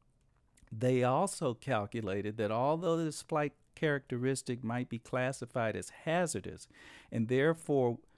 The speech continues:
would not require the usual two sensors, but only one. F A A design regulations allowed an exception for anomalies which only occurred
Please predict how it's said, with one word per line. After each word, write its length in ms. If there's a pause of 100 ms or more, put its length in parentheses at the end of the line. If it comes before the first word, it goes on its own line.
(160)
would 240
not 480 (640)
require 880 (540)
the 80
usual 640 (100)
two 260
sensors, 680 (340)
but 260
only 520
one. 580 (1300)
F 260
A 200
A 320
design 640
regulations 880 (100)
allowed 420
an 120
exception 800
for 260
anomalies 880
which 340
only 320
occurred 480